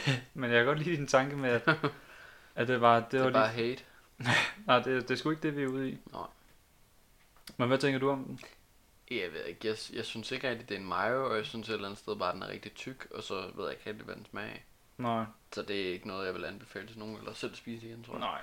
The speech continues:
Speaker 2: Men det var ikke dårligt, altså det synes jeg ikke. Jeg synes ikke, det var, det er ikke. Det var
Speaker 1: Okay.
Speaker 2: bare lidt for tyk, tror jeg.
Speaker 1: Okay, jeg tror sgu selv til en veganer, så vil jeg sige, "Hold
Speaker 2: Nej.
Speaker 1: dig væk fra den."
Speaker 2: Ja.
Speaker 1: Nå.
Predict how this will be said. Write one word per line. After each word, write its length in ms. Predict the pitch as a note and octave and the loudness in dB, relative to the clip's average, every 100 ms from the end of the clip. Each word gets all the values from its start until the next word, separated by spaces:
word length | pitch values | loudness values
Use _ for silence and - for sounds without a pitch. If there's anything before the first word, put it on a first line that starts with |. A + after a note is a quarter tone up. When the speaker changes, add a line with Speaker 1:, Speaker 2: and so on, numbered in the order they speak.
| - - | -6 -4
Speaker 2:
Men 80 | |
det 60 | G#2+ | 0
var 60 | E2 | -2
ikke 140 | - | -2
dårligt, 340 | G2+ G2+ G#2+ - - | -4 -4 -8 -12 -18
altså 180 | - - - | -16 -12 -12
det 80 | |
synes 180 | - G2 | -10 -8
jeg 80 | - | -10
ikke. 120 | - _ _ _ | -12 _ _ _
Jeg 100 | G#2+ | -6
synes 100 | A2 | -6
ikke, 100 | G#2 | -4
det 80 | G#2+ | -2
var, 360 | G2 F2 D#2+ - _ - - - - - _ _ _ _ - | 0 0 -2 -6 _ -20 -20 -20 -20 -20 _ _ _ _ -18
det 60 | - | -14
er 40 | - | -14
ikke. 140 | - _ _ - _ _ - | -16 _ _ -20 _ _ -2
Det 80 | C3+ | 0
var 60 | |
Speaker 1:
Okay. 80 | A#2+ | 6
Speaker 2:
bare 100 | B2+ | 6
lidt 120 | A2+ | 6
for 80 | A2 | 0
tyk, 240 | - A#2 | -6 -6
tror 120 | - A2+ | -4 -6
jeg. 80 | A#2 - - | -6 -12 -6
Speaker 1:
Okay, 200 | G#2+ G2+ | -2 0
jeg 120 | G2 | 0
tror 140 | - G#2 | 0 -2
sgu 160 | - | -2
selv 200 | - B2 | -2 0
til 120 | - G#2+ | 0 -2
en 60 | G2 | -2
veganer, 340 | - G#2+ G#2 | 0 0 0
så 140 | F#2+ | 0
vil 120 | G2+ G2 | 0 -2
jeg 140 | G2 | -4
sige, 240 | G#2 G2 - _ _ | -6 -8 -12 _ _
"Hold 200 | A2+ G3+ | -2 0
Speaker 2:
Nej. 80 | F#3+ | 0
Speaker 1:
dig 100 | G3+ | -2
væk 80 | G3 | -2
fra 120 | - | 0
den." 40 | G#2+ | 0
Speaker 2:
Ja. 60 | D#2+ - _ _ _ _ - - - _ - - _ - | -4 -12 _ _ _ _ -20 -20 -20 _ -20 -20 _ -8
Speaker 1:
Nå. 160 | A2+ | -6